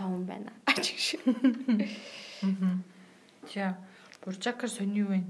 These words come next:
Speaker 1: Өөр-
Speaker 2: Ажил ихтэй байгаа юу?
Speaker 1: Өөр ажиллаа хийгээл, ажил ихтэй. Ажил ир, ажил ир гээл.
Speaker 2: Мгм.
Speaker 1: Тиймэрхүү л амьдралын лайфстайлтай л байна да.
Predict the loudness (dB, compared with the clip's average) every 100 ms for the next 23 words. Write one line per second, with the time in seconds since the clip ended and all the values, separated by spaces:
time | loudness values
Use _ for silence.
0 | -8 -18 -20 _ -20 _ -20 -20 -20 _
1 | _ -2 0 2 0 -2 -8 -10 -10 -10
2 | -16 -18 -20 _ -20 -20 _ -14 -10 -10
3 | -10 -10 -10 -6 -4 -4 -4 -6 -6 -8
4 | -8 -14 -18 -20 -18 -16 -14 -14 -16 -18
5 | -10 -8 -8 -12 -18 _ _ _ _ _
6 | _ _ _ _ -20 -12 -10 -4 -4 -2
7 | -6 -8 -14 -6 -4 -6 -12 -20 -20 -20
8 | -20 -20 -20 _ _ _ -8 -8 -8 -16
9 | -16 _ _ _ _ -20 -10 -4 -2 -2
10 | -4 -8 -8 -12 -10 -10 -10 -14 -12 -8
11 | -8 -10 -16 -18 -20 -20 -20 -20 -20 -20
12 | -20 -20 -20